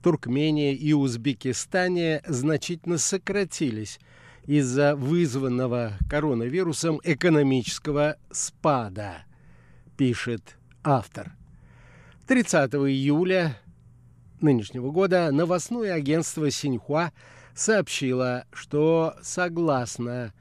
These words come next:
статистике К Н Р, импорт голубого топлива из этих трёх стран – в первой половине две тысячи двадцатого года составил девятнадцать миллиардов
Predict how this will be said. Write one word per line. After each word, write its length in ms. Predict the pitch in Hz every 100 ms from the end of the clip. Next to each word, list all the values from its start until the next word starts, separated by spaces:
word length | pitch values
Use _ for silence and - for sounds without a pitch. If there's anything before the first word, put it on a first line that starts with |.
| - -
статистике 1080 | - 151 127 220 202 - 180 - 180 160 -
К 220 | - 165 156
Н 100 | 160
Р, 220 | 165 123 - - - -
импорт 540 | 214 220 170 190 151 143
голубого 640 | 139 170 165 151 139 127
топлива 760 | - 160 147 113 147 170 190 190
из 500 | 170 156 165 151 160
этих 500 | 170 165 156 170 151
трёх 500 | - 151 160 151 - -
стран – 720 | - - - 147 156 151 156 - _ _ - - -
в 100 | -
первой 300 | - 220 160
половине 640 | 123 175 180 180 160 151 143
две 240 | 131 160
тысячи 380 | 151 135 - -
двадцатого 1000 | 117 131 151 - - 147 131 - 120 107
года 520 | 107 151 190 170 165 123 - - -
составил 1000 | - - 151 113 - 160 175 170 170 170
девятнадцать 1120 | 143 139 196 175 113 127 143 - - 147 - -
миллиардов 880 | 123 151 151 127 123 135 127 131 -